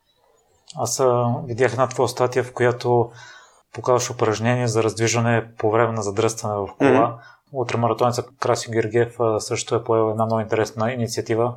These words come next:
Speaker 1: подобна на вас, предполагам, че Ръб се казва, за отново упражнение
Speaker 2: Мгм.
Speaker 1: в офисите. Та,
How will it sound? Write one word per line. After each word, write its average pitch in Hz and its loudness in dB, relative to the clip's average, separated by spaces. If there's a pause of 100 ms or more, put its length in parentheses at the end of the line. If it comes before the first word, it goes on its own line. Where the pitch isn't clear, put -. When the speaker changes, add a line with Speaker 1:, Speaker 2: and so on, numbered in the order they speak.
(100)
Speaker 1:
подобна 117 0
на 117 -2
вас, 113 0
предполагам, 110 -2
че 110 0
Ръб 110 -2
се - -14
казва, 110 -4 (460)
за 113 -2 (300)
отново 131 2
упражнение 123 2
Speaker 2:
Мгм. - -2
Speaker 1:
в - -6
офисите. 120 -4 (540)
Та, 120 4